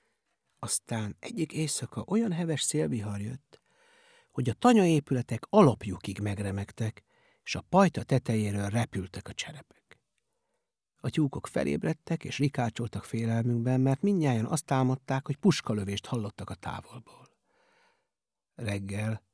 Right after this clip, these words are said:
amikor az állatok kijöttek az istállókból, látták, hogy a zászlórút kidőlt,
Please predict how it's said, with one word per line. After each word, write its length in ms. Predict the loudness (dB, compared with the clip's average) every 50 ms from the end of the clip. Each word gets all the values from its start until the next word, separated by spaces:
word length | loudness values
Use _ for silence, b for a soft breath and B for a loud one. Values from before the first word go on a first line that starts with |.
| _ _ _ _ _ _ _ _ _ _ _ _ _ _ _
amikor 320 | -10 -6 -4 -4 -4 -4 -6
az 140 | -6 -4 -2
állatok 420 | 0 0 0 0 -2 -8 -12 -6
kijöttek 380 | -2 0 0 0 -2 -8 -14 -12
az 120 | -8 -6
istállókból, 920 | -4 -4 -4 -4 -2 -2 -2 -2 -4 -4 -6 -8 -8 -8 -8 -10 -12 -16 _ _ _ b b b b b b b
látták, 580 | -4 -2 -2 -2 -2 -4 _ -6 -4 -4 -4 -4
hogy 140 | -6 -6 -4
a 40 | -2
zászlórút 800 | 2 2 4 4 4 2 0 0 0 0 -2 -2 -4 -8 -12 -6
kidőlt, 640 | -2 -2 0 4 4 4 4 4 2 -2 -6 -20